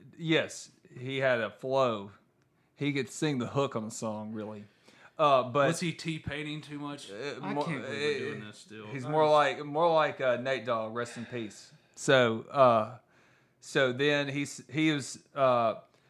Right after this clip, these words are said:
Speaker 1: he was king, and then, uh, the third king was Maegor the Cruel, who was his half brother, and, uh, he's the one who really, uh, he was the hammer, uh, to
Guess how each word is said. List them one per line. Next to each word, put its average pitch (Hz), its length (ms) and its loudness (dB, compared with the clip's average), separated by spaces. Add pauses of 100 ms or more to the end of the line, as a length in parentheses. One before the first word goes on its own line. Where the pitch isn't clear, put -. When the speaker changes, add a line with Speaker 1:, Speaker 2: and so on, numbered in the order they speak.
(920)
Speaker 1:
he 160 120 2
was 147 160 0
king, 156 560 -2
and 131 160 -4
then, 131 280 -2
uh, 131 140 -2
the 120 100 -6
third 135 320 -2
king 139 280 -10
was 117 160 -10
Maegor 127 360 -4
the 110 80 -10
Cruel, 135 640 -6 (180)
who 131 160 -6
was 123 120 -6
his 123 140 -12
half 120 320 -2
brother, 127 440 -4 (600)
and, 123 440 -6
uh, 117 260 -2
he's 135 380 -8
the 127 80 -4
one 123 260 -6
who 123 140 -10
really, 117 520 -6 (680)
uh, 113 460 -2 (1200)
he 139 160 -10
was 131 160 -8
the 120 100 -8
hammer, 127 560 -8 (340)
uh, 117 260 -4 (120)
to 113 480 -10